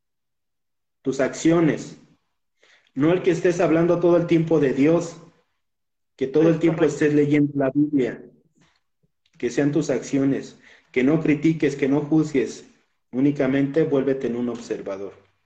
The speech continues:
Speaker 1: únicamente vuélvete en un observador. <clears throat> Me preguntan,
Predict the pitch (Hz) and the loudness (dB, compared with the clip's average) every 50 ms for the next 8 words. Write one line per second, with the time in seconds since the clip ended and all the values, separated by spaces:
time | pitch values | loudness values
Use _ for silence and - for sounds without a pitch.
0 | _ _ _ _ _ - 131 151 170 165 156 156 139 135 143 139 139 147 143 135 | _ _ _ _ _ -2 0 0 2 2 0 2 2 2 2 2 2 0 2 2
1 | 135 135 139 135 - 131 127 131 131 135 131 131 - 123 110 104 107 107 107 113 | 4 2 2 0 0 -2 -2 0 -2 -2 -4 -4 -6 -6 -6 -4 -6 -4 -4 -6
2 | 110 110 - _ _ _ _ _ _ _ _ _ _ _ _ _ _ _ _ _ | -6 -6 -10 _ _ _ _ _ _ _ _ _ _ _ _ _ _ _ _ _
3 | _ _ _ _ _ _ _ _ _ _ _ _ _ _ _ _ _ _ _ _ | _ _ _ _ _ _ _ _ _ _ _ _ _ _ _ _ _ _ _ _
4 | _ _ _ _ _ _ _ 185 180 180 180 175 156 135 - - - - - - | _ _ _ _ _ _ _ 0 2 4 4 4 2 2 0 -4 -12 -16 -18 -20
5 | - _ _ _ _ _ _ _ - - - - _ - - 127 139 139 139 147 | -20 _ _ _ _ _ _ _ -20 -20 -20 -20 _ -10 -4 -2 -2 0 0 0
6 | 143 135 151 165 165 165 170 156 151 147 143 143 143 143 - - - | 2 4 4 2 2 2 0 0 2 2 2 0 0 -2 -6 -12 -16